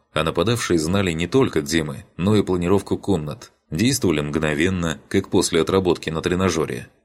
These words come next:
Плюс стража так и не успела появиться. Похоже, им вообще был закрыт доступ на верхние этажи, частная территория как-никак.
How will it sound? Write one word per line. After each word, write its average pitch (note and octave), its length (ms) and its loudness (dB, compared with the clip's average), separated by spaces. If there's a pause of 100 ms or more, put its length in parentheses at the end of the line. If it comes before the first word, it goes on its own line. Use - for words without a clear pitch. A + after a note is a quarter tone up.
(140)
Плюс F2 260 4
стража G2 460 2
так - 220 -4
и E2+ 40 -2
не D#2+ 100 -4
успела E2 360 2
появиться. - 640 0 (200)
Похоже, D#2+ 420 0
им D2+ 80 -4
вообще D#2 320 0
был D2+ 180 -2
закрыт D2+ 400 -4
доступ D#2 340 0
на E2+ 140 -2
верхние D2+ 380 -2
этажи, E2 500 -2
частная D#2+ 560 0
территория F2 580 2
как-никак. - 720 -6